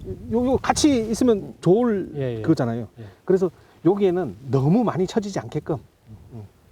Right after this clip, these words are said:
Speaker 1: 좀 관리하시면 어떨까 싶습니다. 지금 이거 같은 경우도 사실은 그렇게
Speaker 2: 음.
Speaker 1: 써,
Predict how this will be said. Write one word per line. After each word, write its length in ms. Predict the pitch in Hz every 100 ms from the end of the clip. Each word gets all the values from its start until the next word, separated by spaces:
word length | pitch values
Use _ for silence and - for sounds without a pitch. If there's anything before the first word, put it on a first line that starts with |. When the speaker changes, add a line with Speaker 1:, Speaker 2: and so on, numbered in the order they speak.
| _
Speaker 1:
좀 100 | 120
관리하시면 680 | 123 131 117 113 131 120 98 _ - - -
어떨까 520 | 110 139 - 92 - -
싶습니다. 460 | - - 123 104 95 - - - -
지금 200 | - 190 175
이거 100 | 196
같은 240 | 202 202
경우도 320 | 202 190 170 - - - - -
사실은 320 | - 180 196 165
그렇게 240 | 214 -
Speaker 2:
음. 40 |
Speaker 1:
써, 360 | 123 269 254 220